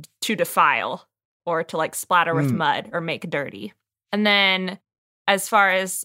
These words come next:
Speaker 1: like, soil, the, the earth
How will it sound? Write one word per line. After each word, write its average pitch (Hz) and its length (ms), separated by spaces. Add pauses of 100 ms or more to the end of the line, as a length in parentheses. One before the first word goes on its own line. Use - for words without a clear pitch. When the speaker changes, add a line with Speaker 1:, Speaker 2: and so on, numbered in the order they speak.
Speaker 1:
like, 180 220
soil, 190 920 (420)
the, 170 560
the 180 220
earth 233 420